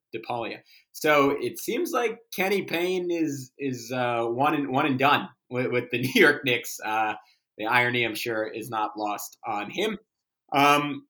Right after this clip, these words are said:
and it, this is, this is interesting. We had this, we had this come up in our, uh, Fan Friday the other week, and, and I was, I, I was kinda saying, like, I wouldn't, I wouldn't dismiss this out of hand.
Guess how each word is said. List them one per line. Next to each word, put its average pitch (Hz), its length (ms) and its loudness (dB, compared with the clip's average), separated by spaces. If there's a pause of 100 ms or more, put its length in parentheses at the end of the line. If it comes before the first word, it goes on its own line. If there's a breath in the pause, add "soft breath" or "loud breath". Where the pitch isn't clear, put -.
(140)
and 139 360 4
it, 165 300 2
this 160 160 2
is, 180 180 -6
this 180 160 0
is 262 80 -2
interesting. 220 380 -4
We 127 80 0
had 151 160 4
this, - 320 -2 (720)
we 139 80 0
had 143 180 4
this 151 180 0
come 147 200 -2
up 143 240 4 (140)
in 135 160 -2
our, 131 560 6
uh, 123 260 4
Fan 139 360 -2
Friday 139 500 4 (120)
the 131 120 0
other 120 240 0
week, 107 300 -2
and, 110 280 -6 (220)
and 117 200 -6
I 135 140 4
was, 143 400 0 (160)
I, 135 160 4
I 131 200 4
was 165 160 2
kinda 175 260 0
saying, 156 260 -2
like, 123 160 -4
I 120 140 2
wouldn't, 143 340 -2 (420)
I 131 100 2
wouldn't 214 220 4
dismiss 196 400 0
this 175 200 -2
out 156 120 6
of 120 140 0
hand. 165 500 0